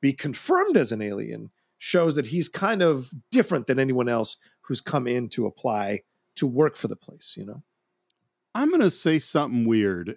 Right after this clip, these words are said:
Speaker 2: and,
Speaker 1: Mm.
Speaker 2: and I'm not trying to make this into a political thing, and I'm not
Speaker 1: Mm.
Speaker 2: trying to take it down that route or
Speaker 1: Okay.
Speaker 2: anything. I think it's nineteen ninety-seven.
Speaker 1: Mm-hmm.
Speaker 2: There's something really powerful about casting Will Smith in this role.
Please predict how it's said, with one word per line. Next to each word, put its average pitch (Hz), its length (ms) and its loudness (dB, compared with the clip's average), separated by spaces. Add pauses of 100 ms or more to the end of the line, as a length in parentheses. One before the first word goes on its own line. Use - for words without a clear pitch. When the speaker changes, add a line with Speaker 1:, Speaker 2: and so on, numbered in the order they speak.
(100)
Speaker 2:
and, 127 220 2
Speaker 1:
Mm. 139 100 -6
Speaker 2:
and 147 160 4
I'm 160 140 4
not 202 180 2
trying 180 300 0
to 147 120 0
make 131 240 4
this 127 220 0
into 123 160 4
a 117 80 2
political 110 380 2
thing, 107 320 4
and 92 80 0
I'm 92 80 0
not 117 160 2
Speaker 1:
Mm. 127 40 -6
Speaker 2:
trying 117 260 2
to 104 100 2
take 104 260 -2
it 113 100 0
down 110 280 2
that 107 240 2
route 113 400 2
or 104 140 0
Speaker 1:
Okay. - 20 -2
Speaker 2:
anything. 85 480 -6 (760)
I 165 260 2
think 117 440 2 (500)
it's - 180 -10
nineteen 151 400 2
ninety-seven. 87 800 0 (100)
Speaker 1:
Mm-hmm. 120 220 -10
Speaker 2:
There's 113 200 2
something 180 680 2 (580)
really 214 420 4
powerful 135 880 -2 (580)
about 135 560 0
casting 127 540 0
Will 120 180 6
Smith 107 360 0
in 104 100 2
this 104 220 -2
role. 87 280 -4